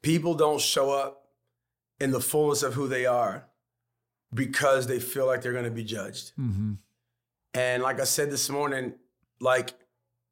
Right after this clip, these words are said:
Speaker 1: we can't, we gotta stop judging people because they sin differently than us.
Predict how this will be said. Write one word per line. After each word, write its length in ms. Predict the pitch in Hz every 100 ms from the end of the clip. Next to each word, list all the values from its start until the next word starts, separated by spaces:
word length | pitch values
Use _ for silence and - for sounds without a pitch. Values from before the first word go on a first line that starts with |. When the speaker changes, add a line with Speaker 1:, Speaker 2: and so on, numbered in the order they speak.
| _ _ _ _ _ _ - -
Speaker 1:
we 100 | 139
can't, 300 | 135 170 151
we 80 | 160
gotta 160 | 165
stop 280 | 156 165 135
judging 280 | 135 160 151
people 140 | 151
because 220 | 139 139 135
they 80 |
sin 200 | 127 147
differently 280 | 139 117 117
than 100 | 107
us. 220 | 107 156